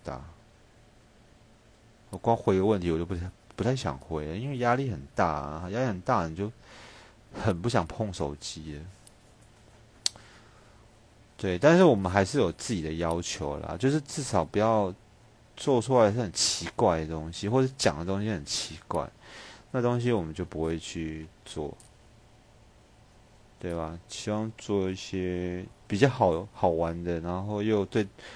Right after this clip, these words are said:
或者对大家有帮助的，有时候会讲解一下，这样子掺，掺在一起，也不要单一主题，单一主题太无聊了。对，先跟你们说晚安，先跟你们说晚安。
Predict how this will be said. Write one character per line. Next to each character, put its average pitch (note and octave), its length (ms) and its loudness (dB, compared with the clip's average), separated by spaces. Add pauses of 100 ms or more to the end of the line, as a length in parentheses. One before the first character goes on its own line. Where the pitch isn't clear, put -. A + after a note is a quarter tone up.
(200)
或 C3+ 160 8
者 G#2 120 6
对 A#2+ 160 2
大 B2 100 4
家 A#2 140 6
有 E2+ 180 2
帮 F2+ 280 -6
助 E2 360 -4
的， D#2+ 100 -4
有 F2+ 100 0
时 G#2+ 120 0
候 A#2+ 100 6
会 B2 80 4
讲 G2 280 -2
解 D#2+ 240 -6
一 C#2+ 140 -10
下， D#2 340 -6
这 A#2 120 -4
样 G2+ 180 0
子 F2+ 280 -6 (720)
掺， G#2 280 -2 (100)
掺 A2 260 2
在 G#2+ 200 4
一 F#2+ 80 0
起， - 280 -6 (540)
也 F#2 100 0
不 A2 100 0
要 A#2 120 6
单 A2+ 300 2
一 A2 80 0
主 E2 240 -4
题， E2 100 -6
单 A2 200 0
一 - 20 -4
主 G#2+ 120 -4
题 E2 180 -2
太 G#2 200 -4
无 D#2 220 -4
聊 D2 180 -8
了。 - 100 -16 (1700)
对， G#2 200 8
先 C3+ 220 2
跟 D#3 100 6
你 D3+ 40 4
们 A#2 80 4
说 C3 180 4
晚 F#2+ 200 2
安， E2+ 300 -4
先 A#2+ 240 -12
跟 B2+ 100 0
你 A2 80 -2
们 F2 80 -6
说 F#2 200 -6
晚 E2+ 180 -4
安。 - 200 -12